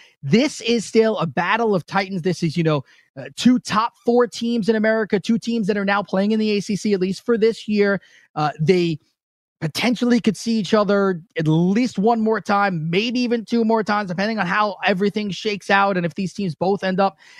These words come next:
in the college football playoffs. So is some of the luster taken off? Sure. Trevor Lawrence isn't there. But this is all about the big stage.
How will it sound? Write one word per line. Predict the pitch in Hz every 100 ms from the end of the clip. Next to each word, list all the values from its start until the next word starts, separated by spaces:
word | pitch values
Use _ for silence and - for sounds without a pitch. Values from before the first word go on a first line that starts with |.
| -
in | 196
the | 190
college | 190 196 202
football | - 202 - 185 180 -
playoffs. | 196 190 180 175 - _ _
So | 214
is | 208 -
some | 233
of | 269
the | 262
luster | 240 247 - 254
taken | 240 247 240
off? | 233 226 - _ _
Sure. | - - 214 190 143 120 _ -
Trevor | - 202 202
Lawrence | 190 185 185 - -
isn't | 165 165
there. | 175 165 127 _ _ -
But | 196 - _ _ _ 170
this | 160 214 269
is | 254 -
all | - 190 233
about | 220 202 190 -
the | 185
big | 196 202 170
stage. | - 190 165 123 120 -